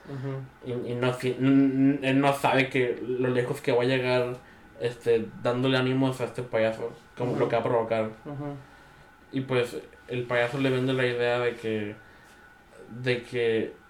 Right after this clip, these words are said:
Speaker 2: ah, pero si, si no le gusta el circo, entonces no, no, no tiene como que,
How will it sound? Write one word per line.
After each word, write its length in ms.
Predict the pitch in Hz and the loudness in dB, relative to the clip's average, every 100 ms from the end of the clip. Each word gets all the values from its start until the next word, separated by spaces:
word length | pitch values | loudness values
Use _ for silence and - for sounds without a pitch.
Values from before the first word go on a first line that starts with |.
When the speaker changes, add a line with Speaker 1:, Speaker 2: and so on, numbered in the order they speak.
| - - - - - - - - - - - - - - - - | -20 -20 -20 -20 -20 -20 -20 -20 -20 -20 -18 -18 -20 -20 -20 -16
Speaker 2:
ah, 140 | 76 - | -14 -10
pero 140 | 117 120 | -10 -8
si, 100 | 127 | -12
si 140 | 123 135 | -10 -2
no 140 | 131 | 4
le 80 | 151 | 6
gusta 220 | 147 156 | 6 2
el 60 | 143 | -2
circo, 280 | 131 127 143 | -4 -4 -6
entonces 320 | 127 117 120 | -6 -8 -10
no, 280 | 120 110 113 | -6 -6 -4
no, 200 | 123 110 | -4 -2
no 200 | 127 127 | -4 -2
tiene 380 | 127 127 120 - - - - - - - - - - - | -2 -2 -2 -8 -20 -20 -20 -20 -20 -20 -20 -20 -20 -8
como 280 | 123 117 110 | -4 -4 -4
que, 520 | 113 107 101 101 | -2 -2 -2 -6